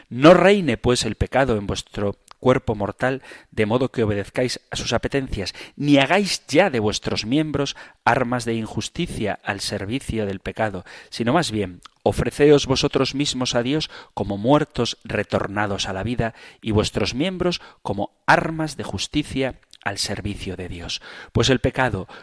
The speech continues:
no dominará ya sobre vosotros, ya que no estáis bajo la ley, sino bajo la gracia. Pues, ¿qué? ¿Pecaremos porque no estamos bajo la ley, sino bajo la gracia?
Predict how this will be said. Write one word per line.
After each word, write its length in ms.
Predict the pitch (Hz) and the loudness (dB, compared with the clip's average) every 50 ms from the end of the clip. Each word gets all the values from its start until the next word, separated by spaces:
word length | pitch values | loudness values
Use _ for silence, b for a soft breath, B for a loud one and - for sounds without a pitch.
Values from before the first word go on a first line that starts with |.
| B | B
no 200 | - 107 113 131 | -6 4 6 6
dominará 540 | 127 143 139 139 139 131 131 120 117 139 139 | 8 8 6 6 4 2 2 2 2 2 2
ya 180 | 131 135 143 147 | 2 2 2 2
sobre 260 | - - 131 123 123 | 2 2 2 2 2
vosotros, 560 | 113 113 113 - 139 - - - 95 - B B B B B | 2 0 2 2 0 0 0 -6 -8 -8 B B B B B
ya 180 | - 113 120 | 0 0 0
que 140 | - - 120 | 2 2 0
no 100 | 117 139 | 2 2
estáis 400 | 147 - - - 165 170 156 - | 0 0 2 2 0 0 2 0
bajo 260 | 139 131 - - 127 | -2 -2 0 0 0
la 100 | 117 117 | 2 2
ley, 220 | 117 156 196 196 B B B B | 2 0 -2 -2 B B B B
sino 460 | B - - - 120 113 113 156 185 - _ _ | B -10 -6 -4 -2 0 0 0 0 -2 _ _
bajo 440 | - 107 139 147 165 - - - 160 | -4 0 2 2 2 0 -2 0 0
la 80 | 156 | 0
gracia. 500 | 147 151 156 156 - - - 90 82 - b b b b _ | 2 2 0 0 -2 -4 -10 -12 -12 -14 b b b b _
Pues, 300 | _ 117 107 - - - | _ 2 2 2 0 -4
¿qué? 380 | - _ - 143 123 - _ b b b b b b b _ | -6 _ -2 -2 -2 -4 _ b b b b b b b _
¿Pecaremos 640 | - 107 - 110 107 123 151 151 143 139 - - 104 - _ | -4 0 4 4 6 6 4 4 2 0 -2 -6 -8 -2 _
porque 260 | - - - - 117 | 0 0 2 0 0
no 80 | 120 123 | 0 0
estamos 460 | 117 - - 123 123 123 117 113 110 | -2 0 -2 -2 -2 -2 -4 -4 -4
bajo 240 | 107 104 - - 107 | -6 -6 -4 -4 -4
la 100 | 101 98 | -4 -2
ley, 320 | 101 117 127 117 107 - _ | -2 -2 -4 -4 -6 -10 _
sino 260 | - - 113 107 104 | -12 -10 -6 -4 -2
bajo 220 | 101 101 - - 107 | -4 -4 -4 -2 -4
la 80 | 104 | -4
gracia? 420 | 98 107 135 151 - - 185 170 | -2 -4 -4 -6 -6 -10 -10 -10